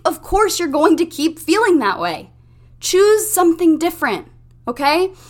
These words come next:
So that's tip number two, is really allow yourself to go down that thought track. What does the rest of my life look like if I buy into this limiting mindset?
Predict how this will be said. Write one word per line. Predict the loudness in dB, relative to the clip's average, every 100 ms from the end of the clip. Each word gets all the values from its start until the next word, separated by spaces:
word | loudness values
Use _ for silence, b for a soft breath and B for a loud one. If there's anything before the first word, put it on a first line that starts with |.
| B B
So | -4
that's | 0 0 0 -4
tip | -2 0
number | 2 2
two, | -2 -2 0 0
is | -4 -6
really | -8 -6 -2 0 -2 -4 -6
allow | -2 0 2
yourself | 0 -2 -4 -4
to | -4
go | -2
down | 0 2
that | 0 -4
thought | 0 0 0
track. | -6 -6 -6
What | -2 -2
does | -2
the | -6 -4
rest | -4 -4
of | -6
my | -2 -2
life | -2 -4 -6
look | -12 -10 -4
like | -4 -4 -14
if | -8
I | -2 -2
buy | 0 0
into | 0 -2 -8 -8 -10
this | -8 -6 -6
limiting | -8 -8 -8
mindset? | -6 -6 -8 -10